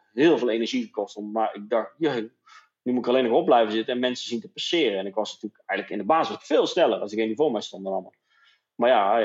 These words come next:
eh, dat is altijd zo. Je moet ze eerst nog voorbij zien te gaan. Je moet ze ook eerst nog zien te ontwijken. En, en ja, dan, dan valt er wel een hele grote last in ieder geval wel van je af, eh, als je tegen die tijd ook wel een keer de finish weet te bereiken. Dat is een ding wat zeker is, ja.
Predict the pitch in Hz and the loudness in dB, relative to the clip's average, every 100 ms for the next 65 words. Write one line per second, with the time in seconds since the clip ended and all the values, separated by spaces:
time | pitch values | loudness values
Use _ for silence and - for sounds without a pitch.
0 | 101 98 107 107 110 110 143 117 110 113 | 0 -2 -4 0 2 4 2 0 -4 -4
1 | 117 117 113 139 117 - 113 151 120 104 | -6 -8 -4 -2 -4 -4 2 2 2 -4
2 | 101 101 117 117 - 127 - 117 113 113 | -6 -6 -8 -8 -6 -6 -4 -4 -4 -6
3 | 110 - 113 117 113 131 123 - 190 _ | -6 -6 -6 -6 -2 0 0 -2 -8 _
4 | _ _ _ _ _ - 101 104 98 82 | _ _ _ _ _ -6 -4 -2 -2 -4
5 | 92 80 71 - 101 - 92 104 113 107 | -4 -8 -12 -10 -10 -10 -6 -2 0 0
6 | 107 107 107 107 - _ - 127 120 135 | -2 -2 -2 -6 -12 _ 2 4 4 2
7 | 127 110 139 143 107 107 - 110 110 123 | 2 2 4 2 0 -2 0 -2 -2 -4
8 | 120 120 127 127 123 120 117 - 135 127 | -2 0 2 0 0 0 -2 -2 -2 0
9 | 123 120 117 123 _ _ - - - 139 | 2 2 -2 -6 _ _ -6 -4 0 2
10 | 127 135 139 131 131 131 131 127 135 - | 2 2 2 4 2 0 -2 -2 -4 -4
11 | 175 160 117 107 104 104 104 95 98 120 | -4 -2 0 0 -2 -2 0 -2 -4 -4
12 | 151 151 170 170 190 180 104 80 76 67 | -4 -2 -2 -2 -4 -2 -2 -4 -4 -6